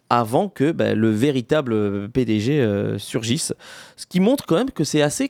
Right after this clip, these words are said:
soudain quand même pour la boîte Sony, euh, que, que ce départ arrive.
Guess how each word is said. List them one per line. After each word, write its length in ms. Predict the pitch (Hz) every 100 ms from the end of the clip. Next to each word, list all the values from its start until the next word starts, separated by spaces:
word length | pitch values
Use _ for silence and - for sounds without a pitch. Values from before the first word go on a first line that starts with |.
| -
soudain 400 | - 233 165 131
quand 120 | 127
même 120 | 117
pour 200 | 110 -
la 80 | 113
boîte 240 | 113 151
Sony, 280 | - 117 135 - _ _ _ - -
euh, 160 | 107
que, 580 | 104 - 117 104 104 101 -
que 80 |
ce 100 | 117
départ 400 | 113 117 180 87 -
arrive. 340 | 120 110 104